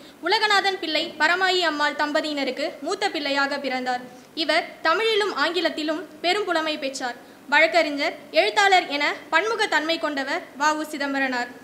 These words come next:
வ உ சிதம்பரனார் சென்னைக்கு செல்லும் போதெல்லாம் பாரதியாரை சந்திப்பதை வழக்கமாக கொண்டிருந்தார். வ உ சிதம்பரனார் அவர்கள் பாரதியாரின் பாடல்களை விரும்பி கேட்பார். வ உ சி அவர்களும் பா-, பாரதியார் அவர்களும் மிகவும் நெருங்கிய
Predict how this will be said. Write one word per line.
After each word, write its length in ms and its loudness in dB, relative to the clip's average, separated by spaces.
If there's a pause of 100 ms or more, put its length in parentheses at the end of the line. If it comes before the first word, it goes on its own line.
(440)
வ 200 6
உ 120 2
சிதம்பரனார் 580 4 (180)
சென்னைக்கு 420 0
செல்லும் 280 4
போதெல்லாம் 460 2 (200)
பாரதியாரை 500 4 (100)
சந்திப்பதை 460 0 (200)
வழக்கமாக 600 2
கொண்டிருந்தார். 500 -4 (380)
வ 100 4 (120)
உ 20 2 (100)
சிதம்பரனார் 640 2
அவர்கள் 340 0 (200)
பாரதியாரின் 680 2
பாடல்களை 460 0 (220)
விரும்பி 360 0
கேட்பார். 360 -4 (460)
வ 120 4 (100)
உ 120 0
சி 160 0
அவர்களும் 400 0 (360)
பா-, 240 4 (140)
பாரதியார் 520 2
அவர்களும் 420 0 (100)
மிகவும் 380 4
நெருங்கிய 320 0